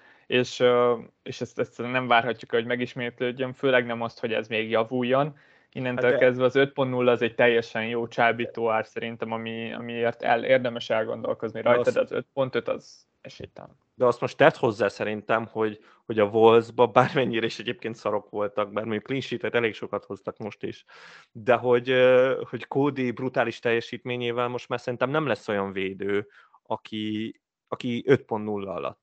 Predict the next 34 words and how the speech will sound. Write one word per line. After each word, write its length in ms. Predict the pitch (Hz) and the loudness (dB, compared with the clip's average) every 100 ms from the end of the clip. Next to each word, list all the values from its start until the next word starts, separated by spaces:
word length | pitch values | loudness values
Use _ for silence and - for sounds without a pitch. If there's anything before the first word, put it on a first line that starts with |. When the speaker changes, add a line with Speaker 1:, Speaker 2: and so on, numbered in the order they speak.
| - | -18
Speaker 2:
lesz 400 | 90 - _ - | -16 -16 _ -20
a 40 | |
kezdőből 720 | - 50 - 50 50 50 50 _ _ _ _ _ _ | -16 -16 -16 -16 -12 -12 -12 _ _ _ _ _ _
a 80 | - | -10
Wolves 280 | 98 98 - | -8 -8 -10
védőknél. 720 | - 50 50 - - - - _ _ _ - | -14 -12 -16 -18 -20 -20 -20 _ _ _ -14
És 120 | - | -10
akkor, 400 | 110 139 120 98 | -4 2 2 2
ha 180 | 127 127 | 4 4
így 180 | 143 | 2
nézed, 340 | 143 151 131 131 | -2 -2 -2 -2
akkor, 340 | 127 - 127 123 | -4 -2 -4 -4
hogy 140 | 117 | -8
most 180 | 113 110 | -8 -8
a 40 | - | -8
kapus, 460 | 135 127 127 - _ _ - | -8 -6 -12 -12 _ _ -18
mivel 400 | 113 117 113 98 | -10 -4 -2 -2
ennyire 360 | 113 135 120 | -2 -2 -2
brutális 460 | 110 123 135 110 - | -2 -4 -2 -2 -2
teljesítménye 640 | 120 117 - 113 - 104 | -4 -4 -4 -12 -10 -10
volt, 300 | 104 113 113 | -6 -4 -4
megemeled 540 | 107 117 113 104 101 | -6 -8 -6 -4 -4
még 200 | 107 107 | -4 -10
nulla 320 | 101 127 113 101 | -6 -2 0 -2
öttel, 580 | 110 _ 131 123 123 - _ _ _ _ _ _ | -4 _ -2 0 -2 -6 _ _ _ _ _ _
az 160 | 107 95 | -20 -8
nálam 440 | 113 110 107 107 | -4 -4 -4 -6
így 260 | 107 101 _ - | -10 -14 _ -18
belefér, 540 | - - _ - - _ _ | -16 -16 _ -20 -20 _ _
vagy 120 | - | -20
nem 120 | - - | -20 -20
tudom, 320 | _ - - _ | _ -20 -20 _
hogy 120 | - | -20
mondjam. 460 | 50 50 - - 107 | -20 -20 -18 -18 -20